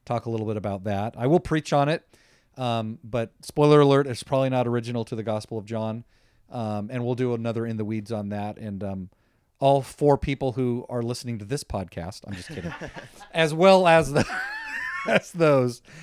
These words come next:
Speaker 1: Um, that's, yeah, those are fun. So that was good.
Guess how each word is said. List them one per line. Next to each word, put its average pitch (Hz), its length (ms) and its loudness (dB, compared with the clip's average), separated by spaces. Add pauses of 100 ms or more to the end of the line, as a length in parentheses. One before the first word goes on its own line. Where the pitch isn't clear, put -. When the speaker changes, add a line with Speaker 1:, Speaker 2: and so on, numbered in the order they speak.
(220)
Speaker 1:
Um, 120 420 2
that's, 135 300 2
yeah, 101 260 -4 (140)
those 123 240 -2
are 113 80 -4
fun. 98 340 -8
So 98 340 -6 (540)
that 170 100 4
was 160 120 4
good. 139 280 2